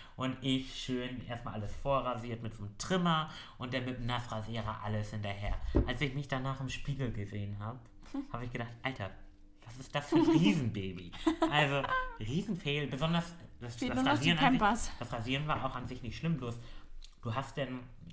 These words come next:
Speaker 1: du fühlst dich erstens nicht mehr gar nicht mehr so männlich, <laughs> genau, und, äh, dann hast du auch noch das Problem, das Nachwachsen. Gerade wenn du dich so an unangenehmen Stellen rasierst, wie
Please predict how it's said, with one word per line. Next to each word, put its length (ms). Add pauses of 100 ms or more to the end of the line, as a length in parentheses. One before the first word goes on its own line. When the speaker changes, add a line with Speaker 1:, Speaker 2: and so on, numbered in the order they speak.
(380)
Speaker 1:
du 160
fühlst 200
dich 80
erstens 200
nicht 80
mehr 100
gar 120
nicht 100
mehr 100
so 80
männlich, 400 (460)
<laughs> 460
genau, 360
und, 580
äh, 260
dann 300
hast 180
du 60
auch 100
noch 120
das 140
Problem, 540 (1000)
das 200
Nachwachsen. 600 (640)
Gerade 280
wenn 120
du 60
dich 180
so 80
an 140
unangenehmen 800
Stellen 640
rasierst, 640
wie 240